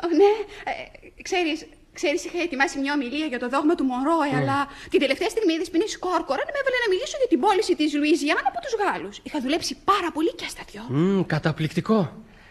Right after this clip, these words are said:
Speaker 2: Ξέρεις κάτι, Έμιλι;
Speaker 1: Τι;
Speaker 2: Να, από το παράθυρό μου εκεί πάνω, σε βλέπω σκυμμένη τα βράδια να μελετάς πάνω στο δωμάτιό σου.
Speaker 1: Τι λες; Α, αλήθεια;
Speaker 2: Πραγματικά, είσαι κολλημένη στην καρέκλα. Ε, δεν μπορώ να καταλάβω πώς μπορείς και κάθεσαι σε μια καρέκλα τόση ώρα.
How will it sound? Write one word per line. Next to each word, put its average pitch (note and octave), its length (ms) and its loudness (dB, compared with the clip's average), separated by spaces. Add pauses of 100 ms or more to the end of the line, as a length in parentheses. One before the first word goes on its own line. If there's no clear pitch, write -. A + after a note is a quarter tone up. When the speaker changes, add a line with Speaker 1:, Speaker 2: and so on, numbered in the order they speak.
(500)
Speaker 2:
Ξέρεις B3 280 8
κάτι, A#3+ 260 8
Έμιλι; E3 420 8
Speaker 1:
Τι; F#4 100 -6 (720)
Speaker 2:
Να, D#3 300 8
από C3+ 100 4
το C#3 80 4
παράθυρό C#3+ 480 6
μου C#3+ 60 6
εκεί A#2+ 180 2
πάνω, C3 340 4
σε A2+ 140 -2
βλέπω C#3 240 0
σκυμμένη C3 460 2
τα A#2 120 0
βράδια A#2+ 300 2
να A2+ 80 2
μελετάς A#2 420 0
πάνω A#2+ 180 0
στο A#2 140 -2
δωμάτιό A2+ 540 0
σου. - 100 -18 (440)
Speaker 1:
Τι F4+ 180 -6
λες; A#3 260 -8
Α, - 760 -8
αλήθεια; E4 400 2 (220)
Speaker 2:
Πραγματικά, A#3 640 4
είσαι B3 160 2
κολλημένη B3+ 420 8
στην C4+ 140 0
καρέκλα. A#3 520 6 (260)
Ε, A3 100 6
δεν G#3+ 120 8
μπορώ A3 200 10
να G#3 100 10
καταλάβω G3 380 6
πώς F3+ 160 0
μπορείς F3 220 6
και F3+ 80 0
κάθεσαι F#3 320 4
σε F3+ 120 2
μια F#3 140 8
καρέκλα F3 400 6
τόση D#3 320 2
ώρα. C3+ 240 0